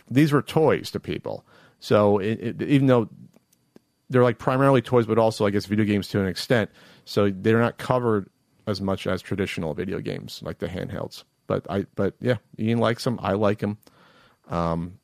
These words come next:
so yeah, check out the article. Check out the article here, and, uh,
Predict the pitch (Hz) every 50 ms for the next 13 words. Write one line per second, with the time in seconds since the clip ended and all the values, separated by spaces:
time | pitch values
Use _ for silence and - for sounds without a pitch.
0 | _ _ _ _ _ _ _ _ _ _ _ - - 107 98 98 123 123 120 -
1 | 127 127 - 143 143 139 - 127 110 113 123 139 139 - - 78 - _ _ _
2 | _ _ _ _ _ _ _ _ _ _ _ _ _ _ _ _ _ - - 113
3 | 117 123 - - - 101 107 110 104 - - 104 92 95 101 101 104 113 113 -
4 | _ _ _ _ _ _ _ _ _ _ _ _ _ _ 98 92 95 95 95 95
5 | 95 95 90 90 90 92